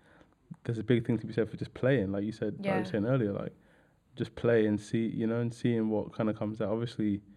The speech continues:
Speaker 1: you, you can't really substitute time invested in something.
Speaker 2: Yeah.
Speaker 1: But play is just like, yeah, it's so, it's so key.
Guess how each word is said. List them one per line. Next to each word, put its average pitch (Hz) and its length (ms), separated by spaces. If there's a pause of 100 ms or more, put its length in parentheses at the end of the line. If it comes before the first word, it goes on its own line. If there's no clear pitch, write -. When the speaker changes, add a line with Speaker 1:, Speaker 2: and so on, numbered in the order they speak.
(720)
Speaker 1:
you, 120 240
you 120 160
can't 117 200
really 123 120
substitute 123 520
time 139 440 (640)
invested 117 520
in 104 100
something. 113 480 (300)
Speaker 2:
Yeah. 196 180 (180)
Speaker 1:
But - 220
play 113 540 (180)
is 123 100
just - 240
like, - 380 (1600)
yeah, 101 420
it's 117 140
so, 120 480 (280)
it's 107 140
so 120 280
key. 127 400